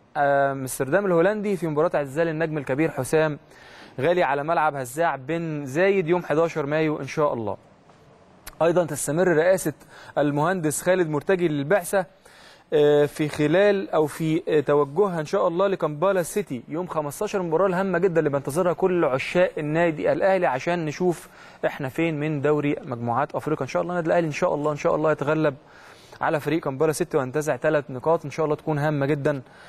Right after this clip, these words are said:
عشان يبقى رصيده من النقاط أربع، من رصيده من النقاط أربع نقاط، ون-، ونهدى شوية بقى ونسكت شوية، الناس اللي هي بتنتقد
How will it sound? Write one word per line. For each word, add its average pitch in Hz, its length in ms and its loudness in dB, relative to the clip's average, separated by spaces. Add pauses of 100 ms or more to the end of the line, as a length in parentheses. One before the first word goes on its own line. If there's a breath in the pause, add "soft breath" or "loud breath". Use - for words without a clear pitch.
(140 loud breath)
عشان 165 220 0
يبقى 147 160 0
رصيده 160 240 -2
من 147 140 0
النقاط 131 460 -2
أربع، 156 480 0 (220)
من 135 140 -8
رصيده 135 340 -2
من 156 100 2
النقاط 139 280 -2
أربع 165 300 0
نقاط، 185 440 -2 (760 soft breath)
ون-، 196 280 -2
ونهدى 196 380 4
شوية 180 260 4
بقى 165 180 2
ونسكت 160 360 -6
شوية، 110 240 -4
الناس 147 240 -4
اللي 139 140 0
هي 156 60 2
بتنتقد 143 500 -2